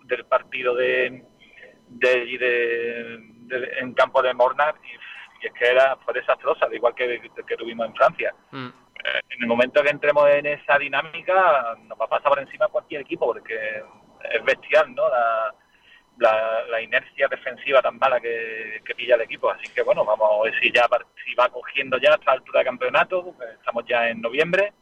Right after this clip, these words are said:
Speaker 2: Mm.
Speaker 1: eh, de que la Copa del Rey está ahí a la vuelta de la esquina y hay
Speaker 2: Sí.
Speaker 1: que atarla. Estamos octavos,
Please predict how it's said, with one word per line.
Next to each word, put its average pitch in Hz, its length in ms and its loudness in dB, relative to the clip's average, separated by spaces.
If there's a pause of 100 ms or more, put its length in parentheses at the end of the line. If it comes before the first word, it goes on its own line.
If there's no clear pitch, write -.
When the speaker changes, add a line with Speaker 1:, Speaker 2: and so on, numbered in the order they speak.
Speaker 2:
Mm. 135 180 -12 (600)
Speaker 1:
eh, 113 280 -4
de 113 100 -6
que 117 100 2
la 110 100 4
Copa 127 200 4
del 131 120 4
Rey 127 280 2
está 127 220 -4
ahí 127 60 0
a - 20 -2
la 123 60 0
vuelta 127 220 -2
de 120 60 2
la 120 60 0
esquina 147 360 -4
y 127 160 -2
hay 127 60 4
Speaker 2:
Sí. 139 60 -2
Speaker 1:
que 123 60 2
atarla. 135 560 0 (120)
Estamos 120 260 -10
octavos, 185 540 0